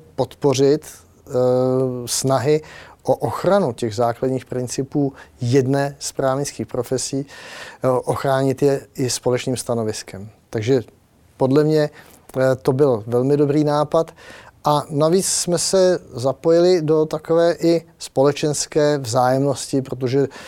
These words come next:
jsme zváni na akce, které pořádá Unie podnikových právníků. Jsou to, eh, se-, stejně tak soudci, státní zástupci, prostě všechny právnické profese se vzájemně najednou více respektují.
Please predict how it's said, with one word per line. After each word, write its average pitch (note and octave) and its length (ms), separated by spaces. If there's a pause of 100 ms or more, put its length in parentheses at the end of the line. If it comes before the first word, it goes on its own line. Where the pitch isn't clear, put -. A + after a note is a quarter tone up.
(360)
jsme D3+ 360
zváni C3 800
na A#2+ 200
akce, A#2 440
které A#2+ 300
pořádá A#2 680
Unie B2 360
podnikových A#2 600
právníků. A#2 840
Jsou - 380
to, A#2+ 300 (400)
eh, A#2+ 280
se-, A#2 600
stejně A#2 340
tak - 200
soudci, B2+ 720
státní B2 500
zástupci, A#2 680 (160)
prostě E3+ 320
všechny B2+ 360
právnické A#2+ 500
profese B2 480 (200)
se E3+ 220
vzájemně C#3+ 680
najednou B2+ 580 (300)
více A#2+ 300
respektují. - 640